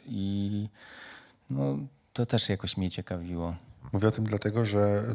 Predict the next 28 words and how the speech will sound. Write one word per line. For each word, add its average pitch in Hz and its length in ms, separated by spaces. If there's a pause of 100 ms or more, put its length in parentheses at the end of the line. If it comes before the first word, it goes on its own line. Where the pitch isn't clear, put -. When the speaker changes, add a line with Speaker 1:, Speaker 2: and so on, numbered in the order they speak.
(240)
Speaker 2:
dla 101 200
osób, 104 320
które 92 280
śledzą, 92 360
mm, 98 420 (160)
twoją 87 400
karierę 78 440
pisarską 87 760 (540)
i - 40
kolejne 92 400
książki, 87 560 (880)
w - 120
których 92 360
piszesz - 420
o 98 80
tematach 92 520
związanych 92 640
mniej 101 140
lub 92 180
bardziej 90 420
z - 120
tym, 95 160
co 90 100
się - 140
dzieje 95 260
w 80 80
naszych 85 320
rodzinach, 92 640